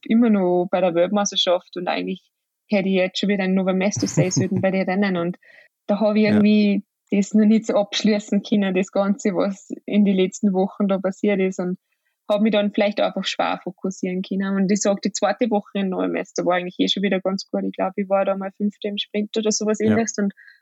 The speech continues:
Speaker 1: das war dann eigentlich eh ganz cool. Und, ähm, läuferisch hat's ja nach wie vor immer gut gepasst, aber ich hab wirklich einfach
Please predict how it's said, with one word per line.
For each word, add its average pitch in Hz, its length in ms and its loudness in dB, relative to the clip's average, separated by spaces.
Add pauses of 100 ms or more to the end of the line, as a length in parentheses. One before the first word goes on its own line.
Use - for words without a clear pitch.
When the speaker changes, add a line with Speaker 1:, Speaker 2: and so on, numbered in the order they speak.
(240)
Speaker 1:
das 202 140 0
war 202 160 2
dann 214 120 0
eigentlich 196 240 -2
eh 208 160 0
ganz 190 380 -2
cool. 175 180 4
Und, 170 400 -2
ähm, 175 400 -2
läuferisch 208 580 0
hat's 202 200 -2
ja 208 80 0
nach 196 240 -2
wie 220 100 2
vor 202 240 0
immer 208 200 2
gut 202 180 0
gepasst, - 420 -6
aber 190 100 0
ich 196 80 2
hab 185 140 2
wirklich 190 320 -2
einfach 185 320 0